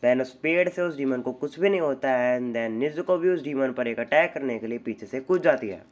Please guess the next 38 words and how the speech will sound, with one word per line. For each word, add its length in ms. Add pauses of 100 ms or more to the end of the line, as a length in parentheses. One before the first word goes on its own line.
(160)
उसके 220
बाद 240
जो 120
डीमन 320
होता 240
है 120
वो 140
उस 140
वाले 180
अटैक 260
से 140
भी 80
बच 200
जाता 280
है। 60
उसके 180
बाद 220
गेन्ना 300
बोलता 340
है 120
कि 120
इसकी 440
स्पीड 500
जो 140
है 140
वो 80
बहुत 240
ज़्यादा 260
तेज़ 300
है, 200 (300)
मैं 120
इसकी 240
स्पीड 420
की 100
बराबरी 500
नहीं 260
कर 100
पाऊँगा। 420